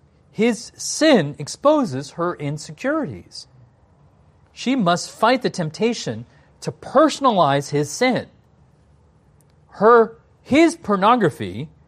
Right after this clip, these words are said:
habits are not her fault. The wife must not pretend to be a rescuer and attempt to fix the problem.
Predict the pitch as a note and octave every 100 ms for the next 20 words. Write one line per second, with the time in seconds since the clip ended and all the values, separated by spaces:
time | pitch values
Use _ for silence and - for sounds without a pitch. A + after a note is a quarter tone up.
0 | _ _ - C3 B2 D3+ - - _ _
1 | D3 C#3+ C#3+ E3 F3 - _ - C#3+ B2
2 | A#2+ - - F3 - - - _ _ _
3 | _ _ _ _ _ _ _ _ _ _
4 | _ _ _ _ _ _ _ _ _ _
5 | _ _ _ _ _ _ _ _ _ D3+
6 | D3 G3+ G#3 D3 F#3 A#3+ A3+ A3+ A3 G#3
7 | B3 A3+ F3 - D3+ F3 F#3 D#3 A3+ A3+
8 | F3 C#3+ D#3+ E3 D3 C3+ F3 E3+ - -
9 | D#3 - F#3 G#3+ A#3+ D#3+ F#2+